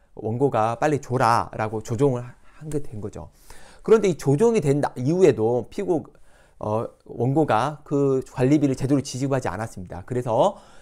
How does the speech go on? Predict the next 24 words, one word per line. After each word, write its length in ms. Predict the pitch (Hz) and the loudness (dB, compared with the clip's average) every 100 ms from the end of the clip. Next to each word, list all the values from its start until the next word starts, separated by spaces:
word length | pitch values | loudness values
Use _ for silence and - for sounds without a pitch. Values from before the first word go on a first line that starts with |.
| - | -14
이 60 | - | -8
관리단이 800 | 131 123 131 117 104 139 196 - | -2 0 2 0 0 -2 -4 -8
십-, 160 | - - - | -20 -20 -14
아니, 200 | 107 107 | -10 -8
피고가 360 | - 165 147 117 | -8 -4 -2 -4
이천십이 480 | - 135 - 175 | -4 -6 -6 -6
년 120 | 160 135 | -4 -6
십일월부터 580 | - 185 175 123 - 110 | -6 -2 -2 -2 -4 -6
이천십삼 460 | - 110 - 160 | -4 -6 -4 -4
년 80 | 107 | -2
일월까지 340 | 104 131 104 - | -2 -2 -4 -6
아홉 280 | 104 135 170 | 2 2 4
차례에 200 | - 151 | 2 2
걸쳐서 600 | 110 123 120 98 127 180 - - - | 0 -6 -8 -4 -4 -6 -12 -20 -6
내용 400 | 123 147 185 180 | 6 8 8 6
증명으로 680 | 156 131 127 120 113 131 139 | 0 0 -2 -2 -2 -2 -4
지급 280 | - 147 139 | -4 -2 0
요청을 300 | 123 120 110 | -2 -6 -8
합니다. 380 | 120 98 80 - | -8 -8 -10 -12
"이 40 | |
조정에 340 | 110 117 139 127 | -12 -6 -4 -4
따른 320 | 113 113 104 | -4 -4 -6
돈 240 | 101 110 | -10 -12
내놔라." 560 | 101 101 110 90 101 95 | -8 -6 -6 -6 -10 -12